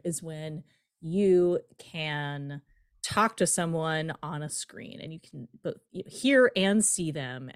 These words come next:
And now we're living in that reality, it, which is really crazy. And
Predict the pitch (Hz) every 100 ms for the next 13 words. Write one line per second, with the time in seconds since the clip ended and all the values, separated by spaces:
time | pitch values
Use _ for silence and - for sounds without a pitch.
0 | - 208 202 196 208 311 359 359 370 392
1 | 381 254 202 165 151 - - - - -
2 | - - - - - 175 - - 202 262
3 | 262 - 160 156 160 185 226 _ - -
4 | _ - 196 190 185